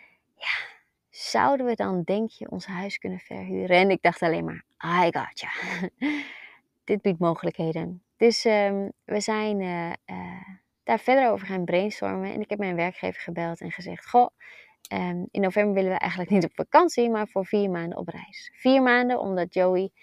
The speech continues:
in januari en februari een periode in Spanje moet zijn, omdat hij daar dan op locatie moet werken. Ehm, en in maart weer terug moet zijn, omdat hij dan vanuit Nederland naar verschillende plekken gaat. Ehm,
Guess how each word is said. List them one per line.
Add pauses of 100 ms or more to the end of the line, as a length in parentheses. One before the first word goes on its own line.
(320)
in
januari
en
februari
een
periode
in
Spanje
moet
zijn,
omdat
hij
daar
dan
op
locatie
moet
werken. (580)
Ehm, (120)
en
in
maart
weer
terug
moet
zijn,
omdat
hij
dan
vanuit
Nederland
naar
verschillende
plekken
gaat. (640)
Ehm,